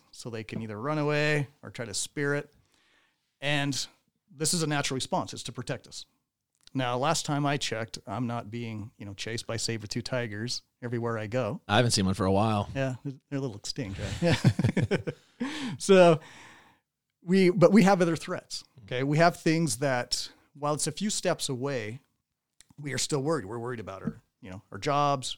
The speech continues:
Speaker 1: our health, and we, we think about this every day, but in more of a subconscious way, okay? And there's two ways that we typically deal with our anxiety, right? That fight or flight. And the fight is more of a control.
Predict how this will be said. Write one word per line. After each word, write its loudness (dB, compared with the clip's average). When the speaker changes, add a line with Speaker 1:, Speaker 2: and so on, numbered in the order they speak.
Speaker 1:
our -8
health, -6
and -8
we, -8
we -6
think -2
about -2
this -4
every -6
day, 0
but -10
in -4
more 0
of -8
a -6
subconscious -8
way, -20
okay? -12
And -2
there's 0
two 2
ways 4
that 0
we -4
typically -6
deal -2
with -6
our -10
anxiety, -12
right? -14
That -12
fight -10
or -12
flight. -10
And -4
the -4
fight -2
is -8
more -2
of -8
a -10
control. -16